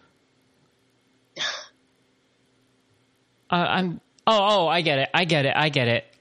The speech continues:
Speaker 2: Now I know where you're at. Oh, do, you really confused me there for a second, Patrick.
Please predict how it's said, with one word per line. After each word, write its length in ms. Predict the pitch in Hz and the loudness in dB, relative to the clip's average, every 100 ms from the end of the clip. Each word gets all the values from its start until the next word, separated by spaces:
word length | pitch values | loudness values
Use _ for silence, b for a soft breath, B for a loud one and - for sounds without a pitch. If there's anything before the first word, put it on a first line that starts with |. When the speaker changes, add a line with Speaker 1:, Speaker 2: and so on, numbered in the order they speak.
| - | -2
Speaker 2:
Now 260 | 170 202 220 | 2 2 2
I 60 | |
know 140 | 175 143 | 2 2
where 100 | 127 | 2
you're 200 | 117 113 | 2 2
at. 320 | 104 107 - B B B B B B B B B - | 0 -4 -8 B B B B B B B B B -8
Oh, 920 | 214 226 226 214 202 185 170 160 143 - B B B B B B B _ _ _ - | -2 0 0 0 0 0 2 2 0 -2 B B B B B B B _ _ _ -4
do, 120 | 196 | -2
you 280 | 226 370 403 | 0 0 2
really 200 | 403 381 | 0 0
confused 420 | 220 180 240 214 | -2 0 0 0
me 120 | 175 | 0
there 160 | 143 131 | 0 -2
for 140 | - | -2
a 60 | 120 | -2
second, 320 | - 117 110 | -2 -4 -2
Patrick. 360 | 120 120 127 | -2 -2 -4